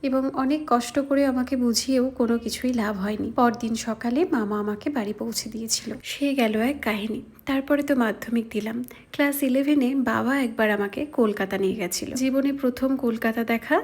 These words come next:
এবং জীবনে প্রথম রেলগাড়িতে চড়া। খুব উৎসাহিত, ব্যাগ ট্যাগ গুছিয়ে নিয়ে বাবার সঙ্গে রেডি।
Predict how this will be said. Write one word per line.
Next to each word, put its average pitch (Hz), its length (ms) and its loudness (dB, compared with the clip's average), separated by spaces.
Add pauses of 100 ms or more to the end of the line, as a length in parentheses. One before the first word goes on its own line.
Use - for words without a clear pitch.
(100)
এবং 226 300 2
জীবনে 220 380 0
প্রথম 240 460 0
রেলগাড়িতে 202 580 0
চড়া। - 340 -6
খুব 302 160 2
উৎসাহিত, 277 500 0
ব্যাগ 262 320 2 (100)
ট্যাগ 240 200 0
গুছিয়ে 233 360 0
নিয়ে 247 300 2
বাবার 226 320 0
সঙ্গে 220 380 0
রেডি। 208 260 0